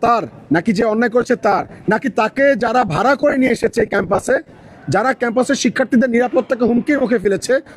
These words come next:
ঝুঁকির মধ্যে ফেলেছে তাদের? এখন নিরা-, মানে প্রশাসনের কাজ কি? তারা কি হচ্ছে এটা বিচার করবে, নাকি হচ্ছে তাদের শিক্ষার্থীদের উপরে এরকম মামলা করবে, মব করতে যাবে, কেউ মারার হুমকি দিবে, সেটাকে হচ্ছে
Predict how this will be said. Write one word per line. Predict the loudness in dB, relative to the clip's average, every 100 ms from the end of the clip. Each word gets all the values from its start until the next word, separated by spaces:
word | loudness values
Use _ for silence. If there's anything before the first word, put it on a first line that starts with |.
| -2
ঝুঁকির | 0 2 2
মধ্যে | 0 -2
ফেলেছে | -2 -2 0
তাদের? | 0 0 -4 -20 -20 -20 -20 -6 -2
এখন | 0 2
নিরা-, | 2 0 -2 -2
মানে | -2 0
প্রশাসনের | -2 0 -2 -2 -2
কাজ | -2 0
কি? | -2 -4 -20 -20 -20 -8 -2
তারা | -2 0
কি | -2
হচ্ছে | 0
এটা | -2 -2
বিচার | 0 0 0
করবে, | -2 -4 -6 -18 -20 -8 -2
নাকি | 0 0
হচ্ছে | 0 0
তাদের | 0 -2 -2
শিক্ষার্থীদের | -2 -2 -2 2 2 0 0
উপরে | 0 0
এরকম | 2 2
মামলা | 4 2
করবে, | 0 -2 0
মব | 0 0
করতে | -2 -2 -2
যাবে, | 0 -2 -4 -6
কেউ | -4 0
মারার | 0 0
হুমকি | -2 -2 0
দিবে, | 2 0 -6 -4
সেটাকে | -4 -2 -2 -2
হচ্ছে | -2